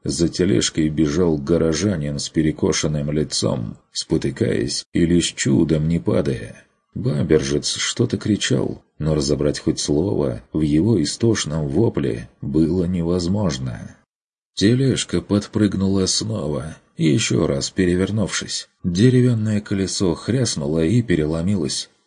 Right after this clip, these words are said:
пропахав в утоптанной, как камень, земле длинную полосу. И, наконец, вся конструкция застыла на месте,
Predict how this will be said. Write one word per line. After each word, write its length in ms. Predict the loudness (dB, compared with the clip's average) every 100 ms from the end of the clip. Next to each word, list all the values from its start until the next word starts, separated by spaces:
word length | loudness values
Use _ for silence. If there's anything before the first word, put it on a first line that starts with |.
| _
пропахав 640 | -2 0 -2 -2 -2 -2 -4
в 140 | -2
утоптанной, 680 | -2 0 0 0 -2 0 -2
как 320 | -2 -4 -4
камень, 460 | -2 0 0 -2 -4
земле 580 | -2 0 0 0 -2 -8 _
длинную 800 | -12 0 2 2 2 2 2 0
полосу. 720 | 0 0 2 -2 -6 -10 -12 -16 _ _
И, 140 | -4 -2
наконец, 800 | -2 -2 0 0 -2 -8 -10 -12 _
вся 360 | -10 -2 0 0
конструкция 800 | 0 -2 0 0 0 0 2 2
застыла 500 | 0 -2 0 0 0
на 140 | -2
месте, 560 | -2 -2 -4 -6 -8